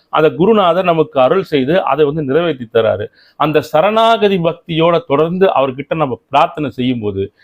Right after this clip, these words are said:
"எது கொடுத்தாலும் ஏற்றுக்கொள்கிறேன்" அப்படிங்கிற நம்முடைய பிரார்த்தனை அவர் முன்னால் வைக்கும்போது, நிச்சயமாக நமக்கு தேவையானவை, நம் வாழ்க்கைக்கு உகந்தவை, நம்மை நன்னெறியில் அழைத்து செல்லக்கூடியவை மட்டும்தான்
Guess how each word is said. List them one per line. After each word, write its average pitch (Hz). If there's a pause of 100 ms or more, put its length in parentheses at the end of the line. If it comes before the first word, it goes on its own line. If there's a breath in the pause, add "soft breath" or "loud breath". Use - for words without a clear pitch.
(260 soft breath)
"எது 160
கொடுத்தாலும் 214
ஏற்றுக்கொள்கிறேன்" 175
அப்படிங்கிற 160
நம்முடைய 131
பிரார்த்தனை 156
அவர் 110
முன்னால் 143
வைக்கும்போது, 107 (300 soft breath)
நிச்சயமாக 185
நமக்கு 147
தேவையானவை, 147 (200 soft breath)
நம் 131
வாழ்க்கைக்கு 151
உகந்தவை, 135 (180)
நம்மை 139
நன்னெறியில் 190
அழைத்து 170
செல்லக்கூடியவை 147
மட்டும்தான் 175